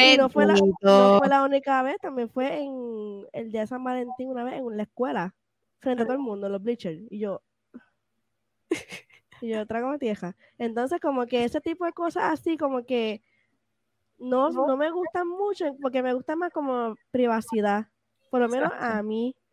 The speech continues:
Speaker 3: Ok.
Speaker 1: Entonces, como que, no sé,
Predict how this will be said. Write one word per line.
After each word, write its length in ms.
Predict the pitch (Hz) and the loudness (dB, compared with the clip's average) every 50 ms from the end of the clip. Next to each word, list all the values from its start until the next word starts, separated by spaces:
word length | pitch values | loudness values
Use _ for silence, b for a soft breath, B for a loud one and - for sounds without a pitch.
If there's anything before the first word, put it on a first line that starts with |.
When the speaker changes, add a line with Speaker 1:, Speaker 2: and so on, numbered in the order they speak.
| _ - | _ 2
Speaker 3:
Ok. 280 | 233 233 220 214 214 - | 4 6 6 6 4 2
Speaker 1:
Entonces, 720 | - 262 262 - 269 269 277 311 311 330 330 320 311 - _ | 0 0 2 2 2 2 2 2 0 -2 -2 -2 -4 -6 _
como 360 | - 277 262 254 254 247 240 233 | -4 -2 -2 0 -2 -2 -4 -2
que, 360 | 262 254 240 233 233 233 - _ - _ _ _ - | -2 -2 -2 -2 -2 -4 -6 _ -18 _ _ _ -12
no 300 | - 226 226 247 277 320 | -8 -6 -6 -6 -6 -8
sé, 680 | - - - 233 214 208 214 226 247 269 277 302 311 | -10 -8 -6 -4 -2 -2 -2 -2 -2 -2 -2 -2 -4